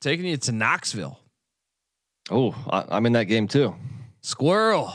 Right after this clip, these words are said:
Speaker 1: squirrel. What does he say? Christmas vacation, squirrel. Right?
Speaker 2: <laughs>
Speaker 1: Uh, I need to get that sound drop.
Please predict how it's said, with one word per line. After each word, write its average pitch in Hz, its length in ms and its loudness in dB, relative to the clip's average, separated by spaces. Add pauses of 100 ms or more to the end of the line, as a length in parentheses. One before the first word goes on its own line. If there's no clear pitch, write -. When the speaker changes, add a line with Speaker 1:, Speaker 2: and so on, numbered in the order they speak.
Speaker 1:
squirrel. 254 520 2
What 254 80 6
does 254 120 0
he 247 80 0
say? 247 260 4
Christmas 226 520 2
vacation, 220 520 2
squirrel. 330 920 6 (120)
Right? 240 280 4 (180)
Speaker 2:
<laughs> 90 140 -2 (360)
Speaker 1:
Uh, 185 280 4
I 180 60 2
need 220 120 2
to 196 80 4
get 170 120 2
that 156 180 2
sound 170 300 2
drop. 113 280 0